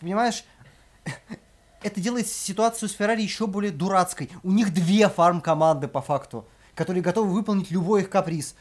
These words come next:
Забрать пенсионера себе в пилоты. Вот, обкатывать какие-то новинки, тестировать разные концепции там в начале сезона и так далее, и так далее, и так далее. Им не помогает даже име-, на-, наличие двух фарм-команд.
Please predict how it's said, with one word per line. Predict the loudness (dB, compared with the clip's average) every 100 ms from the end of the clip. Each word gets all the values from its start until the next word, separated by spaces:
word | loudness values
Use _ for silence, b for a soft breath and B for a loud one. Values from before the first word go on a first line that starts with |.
| B B
Забрать | -2 0 4 4 2 -4
пенсионера | -2 0 2 2 2 0 0
себе | -4 -2 -2
в | -2
пилоты. | -2 0 2 0 -4 -12 -14 B B -20 -6
Вот, | -2 -2 -4
обкатывать | 0 0 2 -4
какие-то | -6 -6 -6 -2
новинки, | -2 -2 -4 -6
тестировать | -10 -8 -4 -4 -2
разные | -2 -2 -2
концепции | -4 -2 -2 -2 -4 -4
там | -4
в |
начале | -4 -6
сезона | -8 -6 -6
и |
так | -4
далее, | -2 -2
и |
так | -4
далее, | -6 -6
и |
так | -6
далее. | -6 -8 B B
Им | 0 2 2
не | 4 2
помогает | 4 2 4 2 2 2 2 -2
даже | 2 2 2
име-, | -4 -4 -6 B B -8
на-, | -6 -4
наличие | -2 -2 -2 -4
двух | -4 -2 0 -2
фарм-команд. | -2 -2 -2 -4 -6 -4 -6 -10